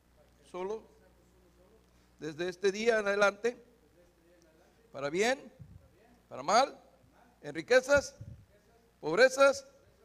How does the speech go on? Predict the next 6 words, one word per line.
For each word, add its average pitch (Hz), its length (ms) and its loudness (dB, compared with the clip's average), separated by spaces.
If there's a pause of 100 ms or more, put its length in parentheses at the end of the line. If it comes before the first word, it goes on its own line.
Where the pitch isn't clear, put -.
en 160 100 -14
prosperidades, 180 840 0 (960)
en 180 160 -4
adversidades, 190 720 2 (840)
para 170 180 -2
cuidarte, 247 640 0